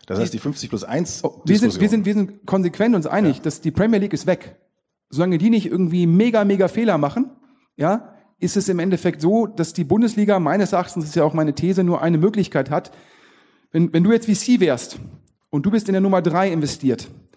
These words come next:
Speaker 2: und da gibt's noch eine Nummer zwei, eine Nummer vier und es gibt eine klare Nummer eins, dann rufst du sofort die Investoren in der Nummer zwei, Nummer vier an und sagst, "Wir müssen zusammengehen, wir müssen mergen, um eine Chance zu haben." Weil es bringt halt nix,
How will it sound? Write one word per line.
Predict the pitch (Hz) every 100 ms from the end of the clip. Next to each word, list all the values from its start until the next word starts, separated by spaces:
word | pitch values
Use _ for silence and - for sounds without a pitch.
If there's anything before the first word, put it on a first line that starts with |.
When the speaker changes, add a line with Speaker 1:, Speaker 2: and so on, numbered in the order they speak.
| _ _ _ _
Speaker 2:
und | 156 151 156
da | 160
gibt's | 208
noch | 190
eine | 180
Nummer | 175 170
zwei, | - 220
eine | 220
Nummer | 208 196 180
vier | - 175 113 -
und | 135
es |
gibt | 208 185
eine |
klare | 170 190 190
Nummer | 185 175 139
eins, | 139 117 - _ _ _
dann | 147
rufst | 147 220 233
du |
sofort | 202 208 - 220 269 320
die | 185
Investoren | 175 170 - 208 240 254 196
in |
der | 180
Nummer | 170 160 151
zwei, | - 180 208
Nummer | 190 165
vier | - - 247
an | 208
und | 160
sagst, | 165 175 - - _ _ _ _ _
"Wir | 143 208 254
müssen | 226 226
zusammengehen, | 208 156 160 233 240 247 330 359 - _ _ _ -
wir | 165 233
müssen | 220 202 156
mergen, | 160 226 269 349 - _ _ _
um | -
eine | 196
Chance | 151 190 190 -
zu | - 139
haben." | 120 98 - _ _ _ _ _
Weil | 156 175
es | -
bringt | 202 247
halt | 247 214
nix, | 233 - -